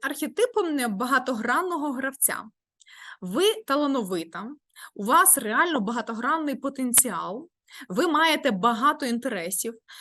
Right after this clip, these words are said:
ви постійно навчаєтеся, вдосконалюєтеся, і у вас прямо, знаєте, є такий внутрішній потяг до постійних змін.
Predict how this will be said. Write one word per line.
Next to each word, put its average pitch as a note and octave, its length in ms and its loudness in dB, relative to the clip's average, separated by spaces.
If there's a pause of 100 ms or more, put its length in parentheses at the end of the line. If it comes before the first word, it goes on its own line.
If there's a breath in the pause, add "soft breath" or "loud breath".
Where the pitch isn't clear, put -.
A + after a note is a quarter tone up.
(140 loud breath)
ви A#3 140 0
постійно E4+ 540 0
навчаєтеся, B3+ 920 0
вдосконалюєтеся, A#3 1500 0
і A3+ 100 -4
у G#3+ 40 -4
вас D4 280 2
прямо, C4+ 260 -6
знаєте, D4+ 340 -4
є B3+ 120 -2
такий C4+ 260 -8
внутрішній A3+ 600 -4
потяг C#4+ 400 -4
до G3+ 100 -2
постійних C4 600 -4
змін. G3+ 400 -2